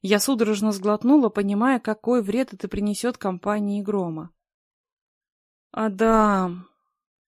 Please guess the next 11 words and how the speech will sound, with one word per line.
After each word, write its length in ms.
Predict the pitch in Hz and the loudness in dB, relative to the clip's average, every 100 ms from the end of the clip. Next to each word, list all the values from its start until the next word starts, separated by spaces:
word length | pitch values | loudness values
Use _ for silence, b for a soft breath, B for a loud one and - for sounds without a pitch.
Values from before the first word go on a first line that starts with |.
| _ _ | _ _
Хотелось 640 | - 196 185 240 233 220 | -4 -2 0 0 0 0
рыдать. 500 | 220 202 180 160 - _ _ _ _ _ _ | -2 -2 -6 -10 -16 _ _ _ _ _ _
Только 340 | 233 247 240 220 | 4 4 4 0
начало 400 | 220 - 226 240 | 0 0 0 0
казаться, 680 | 220 208 220 277 - 185 B B | 2 2 2 0 0 -10 B B
что 220 | - - 214 | -14 -4 0
наши 320 | 240 262 233 | 0 0 -2
отношения 640 | 220 226 220 269 285 240 | -2 -2 -2 2 2 2
идут 240 | 226 262 254 | 0 -2 -2
на 100 | 262 | -2
поправку, 680 | 269 269 233 185 - 175 | 0 -2 -2 -4 -6 -16